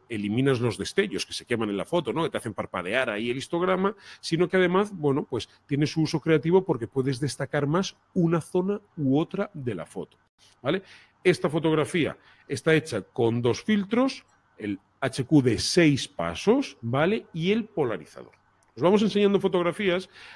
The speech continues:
a la vez que explicamos el uso de los filtros, pues para que la gente, eh, sobre todo los, los más noveles,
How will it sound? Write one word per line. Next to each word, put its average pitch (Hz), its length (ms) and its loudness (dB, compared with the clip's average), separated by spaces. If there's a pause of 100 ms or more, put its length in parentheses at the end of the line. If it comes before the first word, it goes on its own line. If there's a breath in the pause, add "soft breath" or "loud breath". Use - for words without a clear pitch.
(100)
a - 80 -8
la 131 80 2
vez 147 160 0
que 185 80 2
explicamos 147 760 0
el 120 160 0
uso 147 220 0
de 127 80 2
los 113 160 -4
filtros, 170 420 0
pues - 220 -6
para 147 240 -2
que 120 100 -4
la 107 100 -2
gente, 143 540 0
eh, 127 40 -4
sobre 123 200 -4
todo 147 160 4
los, 156 280 4
los 143 340 2
más 139 420 0
noveles, 151 640 2